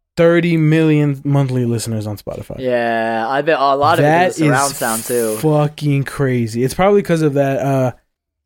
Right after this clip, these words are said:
Speaker 1: that, uh, Imagine Dragons
Speaker 2: Oh,
Speaker 1: song too.
Speaker 2: Enemy in Imagine Dragons, yeah.
Speaker 1: That song
Speaker 2: And
Speaker 1: has
Speaker 2: you know what?
Speaker 1: three hundred fifteen million plays.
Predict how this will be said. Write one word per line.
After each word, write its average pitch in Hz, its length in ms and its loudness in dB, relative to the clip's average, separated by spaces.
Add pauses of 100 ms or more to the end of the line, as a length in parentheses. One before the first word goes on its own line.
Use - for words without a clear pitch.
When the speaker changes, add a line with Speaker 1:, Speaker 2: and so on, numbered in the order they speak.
(680)
Speaker 1:
that, 131 220 0
uh, 117 460 -2
Imagine 139 320 -2
Dragons 139 280 2
Speaker 2:
Oh, 165 300 4
Speaker 1:
song - 60 -2
too. - 60 -4
Speaker 2:
Enemy 151 760 -2
in 120 140 -8
Imagine 131 340 -6
Dragons, 120 600 -6
yeah. 113 840 -6 (460)
Speaker 1:
That 151 200 0
song 170 140 0
Speaker 2:
And 175 60 2
Speaker 1:
has 226 100 4
Speaker 2:
you 285 40 2
know 311 80 4
what? 311 60 4
Speaker 1:
three 285 80 4 (180)
hundred 403 140 -6
fifteen 156 480 0
million 143 340 0
plays. 120 380 -6